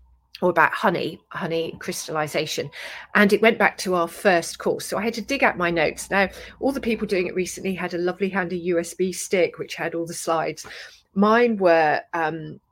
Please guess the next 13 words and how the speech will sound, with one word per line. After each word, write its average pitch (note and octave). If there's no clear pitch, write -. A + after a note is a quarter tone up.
printed G3
very F#3+
small, E3+
little, E3+
um, D#3+
in, E3
in F#3
black F3
and E3
white, D#3
um, D#3+
instructions E3+
that, -